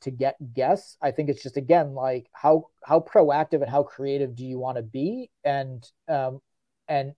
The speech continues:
and really most people I found, um, when you ask them to wanna be on a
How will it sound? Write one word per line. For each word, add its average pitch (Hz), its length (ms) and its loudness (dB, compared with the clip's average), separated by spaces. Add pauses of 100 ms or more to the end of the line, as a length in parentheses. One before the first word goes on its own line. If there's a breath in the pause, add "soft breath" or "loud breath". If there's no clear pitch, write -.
and 139 180 -2
really 180 240 6
most 151 380 2
people 151 600 4 (840 soft breath)
I 165 140 8
found, 131 720 -2 (120)
um, 127 600 0 (340)
when 135 240 -4
you 151 160 4
ask 143 300 0
them 143 200 0
to 131 120 -4
wanna 135 180 0
be 135 160 -2
on 131 80 0
a 123 100 -6